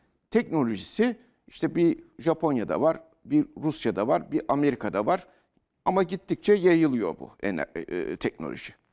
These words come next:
Şimdi buradaki, e, şeye baktırdığımız zaman, bu, bu çalışmaya, Bahçeşehir Üniversitesi'nin yaptığı çalışmaya,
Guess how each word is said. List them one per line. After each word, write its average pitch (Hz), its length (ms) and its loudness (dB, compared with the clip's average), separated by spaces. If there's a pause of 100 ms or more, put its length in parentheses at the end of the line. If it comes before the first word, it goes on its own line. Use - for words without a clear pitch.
(560)
Şimdi 208 380 2 (680)
buradaki, 175 680 2 (920)
e, 139 380 6 (280)
şeye 160 340 2
baktırdığımız 147 600 -2
zaman, 113 380 -4
bu, 107 180 -4
bu 113 180 0
çalışmaya, 104 580 -4 (140)
Bahçeşehir 110 380 -6
Üniversitesi'nin 104 480 -6
yaptığı 107 260 -6
çalışmaya, 95 540 -8